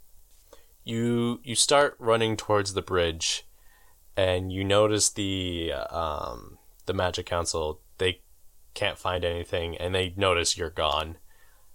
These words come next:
and, um, they're looking around. Um, you, you just get away.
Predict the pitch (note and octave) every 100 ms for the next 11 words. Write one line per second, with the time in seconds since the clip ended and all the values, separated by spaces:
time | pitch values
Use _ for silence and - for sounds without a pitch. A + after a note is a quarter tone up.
0 | - - F2 E2 D2+ D2 C2+ - - -
1 | - - - - D2+ C2+ G#1 G1+ G1+ -
2 | - - - - - - A2 G2+ G2 F#2+
3 | F2+ E2+ E2 E2 E2+ - - - - -
4 | - - B1+ - - - E3 D#3 B2 A2+
5 | F#2+ F#2 E2+ E2 D#2+